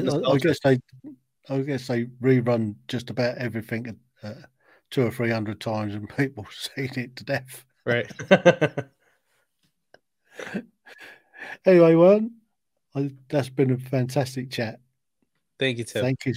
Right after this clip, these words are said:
Speaker 2: Thank you so much.
Speaker 1: Thank you. Thank you for having me on, uh, on your show and, uh, for, for, for listening and for, uh, for letting me share my story. Very appreciate it.
Speaker 2: Absolutely. So how,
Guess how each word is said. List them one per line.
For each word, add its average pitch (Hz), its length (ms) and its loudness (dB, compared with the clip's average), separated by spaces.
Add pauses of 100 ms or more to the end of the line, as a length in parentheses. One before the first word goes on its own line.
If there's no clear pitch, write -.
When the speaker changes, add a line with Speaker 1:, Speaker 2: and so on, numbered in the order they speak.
(480)
Speaker 2:
Thank 131 300 -2
you 120 60 -4
so 127 220 0
much. 113 380 -8 (840)
Speaker 1:
Thank 113 220 -8
you. 110 160 0 (160)
Thank 117 160 -6
you 113 80 -8
for 117 140 -4
having 113 240 -2
me 110 120 -2
on, 110 260 -4 (640)
uh, 107 40 -4 (120)
on 107 140 -8
your 104 100 -8
show 110 260 -2
and, 101 200 -4
uh, 101 260 -6
for, 113 300 -4
for, 120 320 -2
for 143 160 0
listening 160 420 0
and 131 80 -4
for, 123 340 -2
uh, 110 240 -2 (200)
for 120 120 -4
letting 123 220 -2
me 131 80 -4
share 123 160 -4
my 120 100 -4
story. 113 380 -4 (240)
Very 117 140 0
appreciate 110 400 -8
it. - 20 -6
Speaker 2:
Absolutely. 123 580 -4 (320)
So 143 200 0
how, 180 200 2